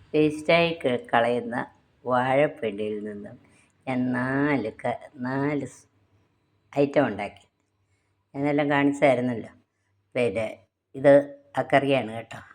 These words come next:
കറിയിലെ പകുതിയും അതാണ്, നിങ്ങൾക്കറിയാമല്ലോ, വാഴപ്പിണ്ടിയാണ്. പകുതിയേ ഉള്ളൂ പരിപ്പ്. ഇത് അതും കൊണ്ടുള്ള അച്ചാർ. അത് ഞാൻ ഉണ്ടാക്കുന്നത് കണ്ടായിരുന്നില്ല.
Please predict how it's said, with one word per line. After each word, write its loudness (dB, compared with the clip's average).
കറിയിലെ 4
പകുതിയും 2
അതാണ്, 2
നിങ്ങൾക്കറിയാമല്ലോ, -6
വാഴപ്പിണ്ടിയാണ്. -2
പകുതിയേ 0
ഉള്ളൂ -4
പരിപ്പ്. -14
ഇത് -4
അതും 0
കൊണ്ടുള്ള -2
അച്ചാർ. -12
അത് -12
ഞാൻ -8
ഉണ്ടാക്കുന്നത് -2
കണ്ടായിരുന്നില്ല. -8